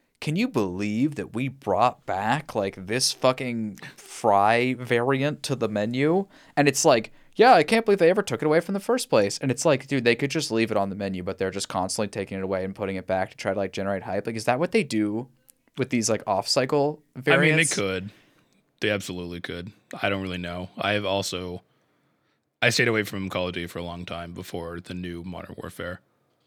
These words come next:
Speaker 2: So I don't know. Um, but I know there are aspects that they've taken out in the past and re-added.
Speaker 1: Mm-hmm.
Speaker 2: Um,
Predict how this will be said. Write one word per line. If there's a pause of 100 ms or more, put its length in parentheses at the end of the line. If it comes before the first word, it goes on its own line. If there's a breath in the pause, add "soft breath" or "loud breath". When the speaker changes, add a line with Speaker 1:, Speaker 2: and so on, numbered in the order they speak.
(540)
Speaker 2:
So
I
don't
know. (1000)
Um, (1120)
but
I
know
there
are
aspects
that
they've
taken
out
in
the
past
and
re-added. (720 soft breath)
Speaker 1:
Mm-hmm.
Speaker 2:
Um,